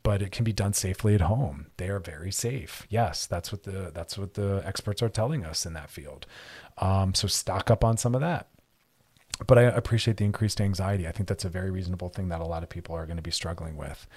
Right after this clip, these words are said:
The stakes went up. Sex is no longer just about fun, which is what it should be about, fun and pleasure. That's the main reason why most people have sex, fun and pleasure. Um, and now it might be something that becomes life-threatening and dangerous and has legal implications.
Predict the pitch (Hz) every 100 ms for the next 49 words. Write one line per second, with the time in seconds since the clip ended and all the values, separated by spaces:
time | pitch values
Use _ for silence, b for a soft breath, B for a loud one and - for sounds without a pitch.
0 | B B B B B - 101 - 95 -
1 | - 90 90 - - - 92 87 92 92
2 | 92 92 92 90 85 - 87 - - 95
3 | 82 71 - 98 - 90 95 87 - 87
4 | 85 80 76 - - 95 101 92 87 80
5 | 76 - - 98 - 104 101 98 98 92
6 | 90 90 - 95 87 82 - 67 - -
7 | 87 87 90 - - - - B B B
8 | B B - 90 90 90 90 - 92 85
9 | 85 90 85 87 85 - 87 - 85 -
10 | 82 82 78 - 82 - 85 78 80 80
11 | - - 87 82 110 110 95 76 85 98
12 | 98 104 101 - 85 78 85 - 95 95
13 | 101 95 92 95 92 - 95 98